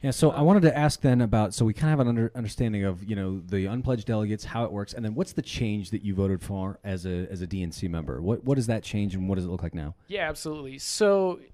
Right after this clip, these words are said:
Speaker 2: uh, I think overall the change is really positive, but I'm gonna talk about something too that I think for those who are very against superdelegates, um, that they need to be aware of. Um, so the change made it so superdelegates, again, now called automatic delegates,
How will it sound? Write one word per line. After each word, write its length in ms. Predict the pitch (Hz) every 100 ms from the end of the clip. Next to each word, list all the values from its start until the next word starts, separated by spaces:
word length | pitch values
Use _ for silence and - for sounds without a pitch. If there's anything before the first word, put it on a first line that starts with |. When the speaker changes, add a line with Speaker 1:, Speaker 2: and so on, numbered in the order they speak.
| _ _
Speaker 2:
uh, 240 | 175 175 -
I 100 | 170
think 200 | 254 208
overall 420 | 190 170 151 139
the 80 | 135
change 340 | - 143 139
is 140 | 127 131
really 180 | 135
positive, 480 | 127 127 127 127 127
but 120 | 131
I'm 80 | 127
gonna 120 | 143
talk 200 | 143 135
about 180 | 127 123
something 360 | - 127 131 123
too 300 | - 135 131
that 120 | 127
I 120 | 123 117
think 320 | 143 127 -
for 100 | 135
those 360 | 135 131 127 -
who 120 | 131
are 40 |
very 320 | 127 131 127 123
against 500 | 123 202 214 - 180
superdelegates, 760 | 160 139 123 123 120 120 - - - _ -
um, 260 | 131 127
that 120 | 123
they 100 | 135
need 160 | 131 123
to 80 | 123
be 80 | 120
aware 280 | 123 127
of. 140 | - - _ _ _ _ 156
Um, 360 | 151 139 147 _
so 320 | - - 196
the 100 | 190
change 720 | - - 226 254 269 247 - -
made 360 | 226 165 170 165
it 200 | 160 -
so 340 | - 151 143
superdelegates, 1000 | 135 - - 208 208 185 160 151 147 143 147
again, 260 | 143 131
now 180 | 131 139
called 340 | - 147 139 - _ -
automatic 500 | 175 208 151 127 127
delegates, 560 | 120 123 123 123 -